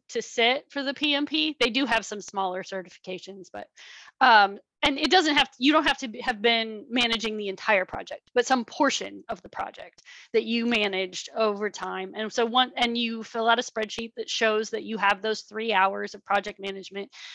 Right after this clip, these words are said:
at which point you're allowed to, um, sign up, um, to be a member, and they give you the, the,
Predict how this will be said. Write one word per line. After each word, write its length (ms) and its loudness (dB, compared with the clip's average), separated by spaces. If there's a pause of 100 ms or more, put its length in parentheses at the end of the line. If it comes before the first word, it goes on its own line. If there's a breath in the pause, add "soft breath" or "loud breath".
(240 loud breath)
at 140 4
which 240 -2
point 220 2
you're 120 4
allowed 520 4
to, 400 -6
um, 440 -2 (540)
sign 360 4
up, 260 6 (720)
um, 380 6
to 80 -12
be 120 -2
a 40 0
member, 600 4
and 160 -4
they 180 2
give 240 0
you 340 -8
the, 560 4 (160)
the, 140 0